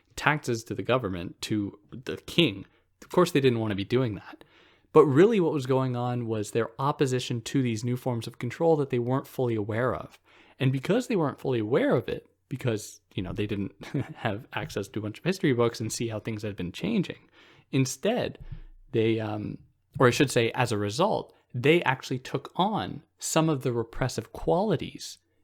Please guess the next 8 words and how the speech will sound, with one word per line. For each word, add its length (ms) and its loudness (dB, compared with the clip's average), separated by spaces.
and 240 -2
attributes 760 -6
and 180 -6
practices 840 -2
of 260 4
that 240 2
very 340 -2
system. 560 -2